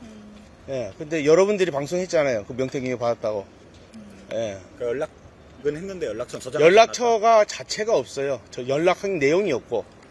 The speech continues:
Speaker 3: 연락한 기억도 없으시고요.
Speaker 2: 아니, 없는 걸 무슨 기억이 없어. 왜 자꾸 이렇게.
Speaker 3: 정강남 수석 관련해서 만난 적 있으세요?
Speaker 2: 없어요.
Speaker 3: 연락한 적도?
Speaker 2: 아니, 만나질 않았는데 무슨 연락을 해요?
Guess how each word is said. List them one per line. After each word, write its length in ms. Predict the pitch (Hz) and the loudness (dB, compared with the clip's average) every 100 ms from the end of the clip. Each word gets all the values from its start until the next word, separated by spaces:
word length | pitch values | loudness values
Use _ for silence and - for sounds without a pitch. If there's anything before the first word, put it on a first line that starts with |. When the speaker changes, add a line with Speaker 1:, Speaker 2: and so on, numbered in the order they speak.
| - - | -20 -14
Speaker 3:
연락한 240 | 113 104 | -14 -12
기억도 360 | 101 139 - 113 | -8 -8 -6 -12
없으시고요. 440 | 98 104 95 - - - - - - - | -12 -16 -20 -20 -20 -20 -20 -20 -12 0
Speaker 2:
아니, 120 | 196 | 2
없는 260 | 170 214 | 4 2
걸 160 | 220 208 135 | 2 2 0
무슨 220 | 151 185 | -12 -10
기억이 320 | - 196 180 | 0 2 4
없어. 240 | 170 - | 0 0
왜 100 | 143 | -4
자꾸 220 | 143 135 143 | -4 -10 -12
이렇게. 200 | - 135 - - | -12 -14 -16 -16
Speaker 3:
정강남 480 | 135 170 190 170 | -10 -10 -10 -12
수석 240 | 165 165 - | -14 -16 -12
관련해서 340 | 107 113 107 | -10 -10 -12
만난 340 | 98 110 131 135 | -12 -12 -10 -10
적 140 | 113 - - | -12 -14 -20
있으세요? 360 | 110 107 92 95 - | -20 -18 -18 -18 -2
Speaker 2:
없어요. 440 | - 185 - 135 92 - - - - | 0 0 -2 -6 -6 -14 -20 -20 -12
Speaker 3:
연락한 340 | 117 135 123 110 | -10 -10 -12 -16
적도? 260 | 104 101 - - - - - - - - - - - - - - - - - | -12 -14 -14 -20 -20 -20 -20 -20 -20 -20 -20 -20 -20 -20 -20 -20 -20 -8 0
Speaker 2:
아니, 140 | 226 | 2
만나질 420 | 196 196 240 220 | 2 4 2 4
않았는데 300 | 185 165 156 | 4 2 0
무슨 240 | 139 135 139 | -6 -4 -2
연락을 300 | 127 117 | -2 -2
해요? 100 | 107 | -6